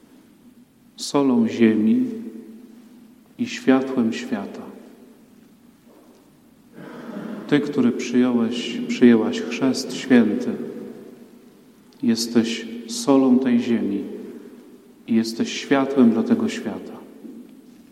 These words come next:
Czyż nie piękne określenia? Sól.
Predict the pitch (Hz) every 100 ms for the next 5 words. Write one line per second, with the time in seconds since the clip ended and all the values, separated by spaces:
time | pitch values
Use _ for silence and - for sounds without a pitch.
0 | - - _ _ - - - - - -
1 | 120 - 135 123 123 120 117 117 113 -
2 | 110 110 120 - - - - - - -
3 | - - - - - _ - - - -
4 | - - - - - - - - - -
5 | - - - - - - - - - -
6 | - - - - - - 143